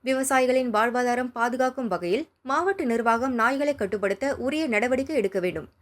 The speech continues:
இக்கோரிக்கையை வலியுறுத்தி கலெக்டர் அலுவலகம் முன்பாக பலியான ஆடுகளை வைத்து விவசாயிகள் கோஷம் எழுப்பினர். கலெக்டர் அலுவலகம் முன்பாக பலியான ஆடுகளை வைத்ததற்கு போலீசார் எதிர்ப்பு தெரிவித்ததால்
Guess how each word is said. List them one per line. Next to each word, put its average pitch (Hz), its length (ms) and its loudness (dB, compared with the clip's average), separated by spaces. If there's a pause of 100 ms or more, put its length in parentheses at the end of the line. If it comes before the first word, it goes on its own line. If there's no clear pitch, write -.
(140)
இக்கோரிக்கையை 277 640 2
வலியுறுத்தி 202 640 -2
கலெக்டர் 330 360 -4
அலுவலகம் 233 440 0
முன்பாக 208 580 0
பலியான 311 360 0
ஆடுகளை 226 420 2
வைத்து 214 400 -2
விவசாயிகள் 262 600 -2
கோஷம் 254 360 0
எழுப்பினர். 175 420 -4 (240)
கலெக்டர் 254 400 2
அலுவலகம் 233 440 0
முன்பாக 226 480 -2
பலியான 254 420 0
ஆடுகளை 226 440 2
வைத்ததற்கு 185 640 -2
போலீசார் 302 440 -2
எதிர்ப்பு 247 340 0
தெரிவித்ததால் 180 600 0